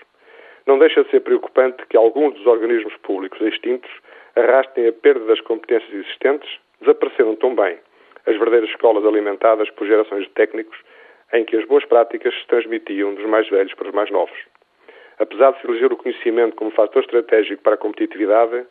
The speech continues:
o Estado está a ficar cada vez mais fragilizado tecnicamente e dependente dos serviços prestados por terceiros, ao contrário do que já sucedeu.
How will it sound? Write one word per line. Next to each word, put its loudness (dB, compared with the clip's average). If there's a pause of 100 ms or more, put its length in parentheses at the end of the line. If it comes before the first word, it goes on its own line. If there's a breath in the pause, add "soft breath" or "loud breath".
o -8
Estado -4 (160)
está 0
a 2
ficar -2
cada -2
vez 0
mais -4
fragilizado 0
tecnicamente -2 (680 soft breath)
e -2
dependente 2
dos -10
serviços -6
prestados -2
por -18
terceiros, 0 (240)
ao 2
contrário 0
do -20
que -14
já -2
sucedeu. -10